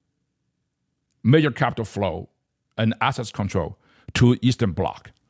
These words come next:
So that was very efficient. We don't have that right now. <clears throat> So this is actually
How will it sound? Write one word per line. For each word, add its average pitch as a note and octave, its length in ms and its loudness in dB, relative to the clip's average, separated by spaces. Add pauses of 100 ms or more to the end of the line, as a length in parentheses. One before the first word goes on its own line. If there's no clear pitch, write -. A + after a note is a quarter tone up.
(400)
So C#3 460 4
that D#3 140 2
was D#3+ 180 4
very C#3 260 4
efficient. - 400 -4
We C#3 100 6
don't F3 140 6
have F3 160 2
that A#2+ 140 -4
right G#2+ 180 -6
now. G2+ 300 -6 (140)
<clears throat> F#3 140 4
So D#3 220 6
this G3 200 4
is - 40 0
actually F3 500 2